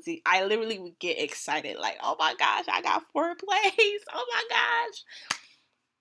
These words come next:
But y'all, literally, um, you know, after I came out with my podcast, you know, you know, people listened to it, but then, like, people kinda stopped listening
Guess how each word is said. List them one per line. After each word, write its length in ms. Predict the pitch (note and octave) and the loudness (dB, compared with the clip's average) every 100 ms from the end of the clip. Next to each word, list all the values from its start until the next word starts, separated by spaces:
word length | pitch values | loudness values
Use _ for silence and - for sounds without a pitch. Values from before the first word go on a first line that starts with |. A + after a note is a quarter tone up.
| _ - - - A3 | _ -12 -12 -4 8
But 280 | A#3 A#3 | 8 8
y'all, 260 | G3 G#3 E3+ | 4 2 2
literally, 720 | F3 G3+ A#3+ B3+ A3+ A3 G#3+ - - - - | 2 4 6 6 0 -4 -8 -12 -18 -20 4
um, 380 | G3 G3 F3+ E3 | 8 8 8 4
you 140 | D3+ G#3+ | 2 6
know, 100 | F#3 | 12
after 320 | - G3 A3 | 12 12 12
I 100 | G#3 | 6
came 220 | - G#3 | 6 2
out 140 | F#3+ F3+ | 2 2
with 100 | E3+ | 0
my 120 | D3+ | 0
podcast, 680 | F#3+ F#3+ G3 F#3 F3+ F3 - | 4 4 4 2 2 0 -4
you 120 | - F#3+ | -8 -6
know, 280 | F3 C#3+ - - | -4 -4 -6 -4
you 100 | G4+ | 2
know, 160 | D#4+ | 2
people 340 | D#4 D#4+ D#4 B3+ | 2 -2 -2 0
listened 320 | C#4+ C4+ C4 | 0 -2 -2
to 160 | A#3+ | 0
it, 120 | G#3+ F3+ | 0 0
but 140 | F#3+ | 0
then, 220 | F#3+ F#3 | 4 4
like, 240 | F#3 D#3 - | 4 2 0
people 240 | G3 G3 | -8 -8
kinda 280 | F#3 F3 E3 | -2 0 0
stopped 320 | - D#3+ D#3 | 2 2 2
listening 400 | D3+ D#3+ E3+ D#3+ | 0 -4 -4 -6